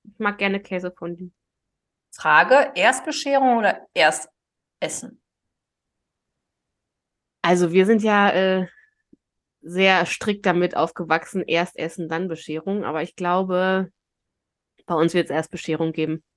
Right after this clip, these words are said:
Speaker 2: Ich glaub hier auch ausnahmsweise, weil, äh, sonst ist,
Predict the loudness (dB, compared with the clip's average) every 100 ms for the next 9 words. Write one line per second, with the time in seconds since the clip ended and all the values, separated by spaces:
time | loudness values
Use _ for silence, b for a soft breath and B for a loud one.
0 | _ _ _ _ _ -20 -8 -6 -4 -2
1 | 0 0 -2 -4 -8 -8 -10 -6 -4 -4
2 | -2 0 2 0 0 0 -2 B B B
3 | B B -8 -6 -6 -8 -10 -12 -8 -6
4 | -8 -12